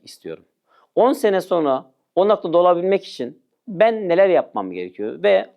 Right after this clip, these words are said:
on sene içerisinde yapmak için şu anda beş senede ne yapmam lazım? Bir senede ne yapmam lazım? Uzun vadeli planlarda da çok fazla boğulmamak lazım. Çünkü bizi hayal dünyasına götürür. Biz önemli olan içinde bulunduğumuz zamanda o uzun vadeli planlar da aklımızın bir köşesinde kalacak şekilde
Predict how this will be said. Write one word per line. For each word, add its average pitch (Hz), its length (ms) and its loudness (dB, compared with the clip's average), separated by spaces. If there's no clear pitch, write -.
on 190 180 2
sene 170 300 0
içerisinde 156 440 -2
yapmak 147 400 -2
için - 140 -20
şu 180 120 0
anda 160 220 0
beş 165 160 2
senede 139 280 -2
ne 113 60 -4
yapmam 98 400 -4
lazım? 90 360 -10
Bir 185 140 2
senede 131 300 0
ne 117 60 -2
yapmam 92 360 -4
lazım? 87 300 -8
Uzun 233 320 2
vadeli 156 420 4
planlarda 196 480 0
da 123 60 -2
çok 185 220 -4
fazla 147 320 2
boğulmamak 127 540 0
lazım. 95 320 -8
Çünkü 175 240 -8
bizi 156 120 -2
hayal 143 280 4
dünyasına 104 480 -8
götürür. - 260 -20
Biz 214 320 0
önemli 170 340 2
olan 123 260 0
içinde 180 380 -2
bulunduğumuz 131 560 -2
zamanda 110 580 0
o 127 80 0
uzun 165 280 0
vadeli 156 360 2
planlar 151 360 0
da 131 60 2
aklımızın 135 500 -4
bir 147 140 -2
köşesinde 127 380 -12
kalacak 131 360 0
şekilde - 440 -8